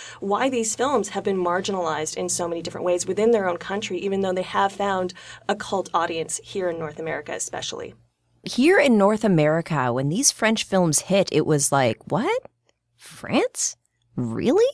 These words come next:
Speaker 2: In the dawn of my horror fandom, so to speak, if I wanted to get at the really gritty stuff, if I wanted to get the ultra-violent,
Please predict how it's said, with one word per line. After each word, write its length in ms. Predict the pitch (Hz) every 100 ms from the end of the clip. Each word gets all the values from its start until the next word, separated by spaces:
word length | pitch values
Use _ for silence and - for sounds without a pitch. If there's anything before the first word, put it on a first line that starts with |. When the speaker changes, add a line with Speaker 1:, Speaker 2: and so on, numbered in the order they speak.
| _ - - -
Speaker 2:
In 120 | 185
the 80 | 185
dawn 540 | 160 190 254 311 311
of 100 | 170
my 140 | 156 151
horror 400 | 151 165 208 170
fandom, 420 | - 151 143 139
so 160 | - 143
to 80 |
speak, 320 | 135 - 139 -
if 100 | -
I 80 |
wanted 360 | 156 180 185 175
to 80 | 151
get 180 | 151 -
at 160 | 127
the 80 | -
really 540 | 147 147 156 160 156 160
gritty 520 | 131 143 151 147 139
stuff, 420 | - - 123 -
if 100 | 127
I 80 | 143
wanted 240 | 147 147
to 80 | -
get 240 | 139 117
the 160 | - - -
ultra-violent, 880 | 220 226 226 190 156 160 170 170 151